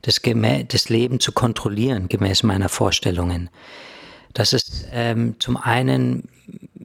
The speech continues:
mit Anstrengungen einhergeht und auch mit, mit Frustrationen bis zum gewissen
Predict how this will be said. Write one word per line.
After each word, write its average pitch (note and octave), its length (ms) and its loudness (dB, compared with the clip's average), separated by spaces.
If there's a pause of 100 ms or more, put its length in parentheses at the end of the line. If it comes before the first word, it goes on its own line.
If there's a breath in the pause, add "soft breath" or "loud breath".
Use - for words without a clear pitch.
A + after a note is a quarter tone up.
(260)
mit - 240 -6
Anstrengungen D3 760 2
einhergeht C#3 800 0 (220)
und A#2 180 2
auch A#2+ 160 2
mit, B2+ 400 -2 (800)
mit - 240 0
Frustrationen G#2 1120 -2 (640)
bis - 140 -2
zum G#2 140 0
gewissen F2 520 -2